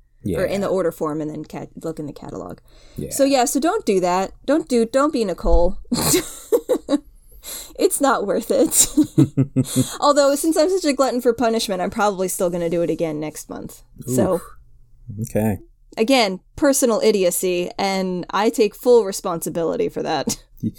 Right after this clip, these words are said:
Speaker 1: you do you, girl. You
Speaker 2: Yeah,
Speaker 1: do
Speaker 2: you
Speaker 1: you.
Speaker 2: do you.
Speaker 1: <laughs> Uh,
Speaker 2: Uh,
Speaker 1: let's see.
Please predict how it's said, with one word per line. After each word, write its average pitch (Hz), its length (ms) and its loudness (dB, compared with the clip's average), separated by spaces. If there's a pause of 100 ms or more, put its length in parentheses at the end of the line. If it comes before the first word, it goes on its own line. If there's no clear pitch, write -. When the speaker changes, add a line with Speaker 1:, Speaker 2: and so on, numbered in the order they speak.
(220)
Speaker 1:
you 131 180 4
do 135 100 4
you, 117 260 4
girl. 95 380 0
You 107 160 -2
Speaker 2:
Yeah, 107 120 2
Speaker 1:
do 101 60 4
Speaker 2:
you 90 60 4
Speaker 1:
you. - 80 2
Speaker 2:
do 185 60 -2
you. 151 1400 -4
Speaker 1:
<laughs> - 640 -20
Uh, 131 60 0
Speaker 2:
Uh, - 680 2 (840)
Speaker 1:
let's 104 200 -10
see. 87 460 -6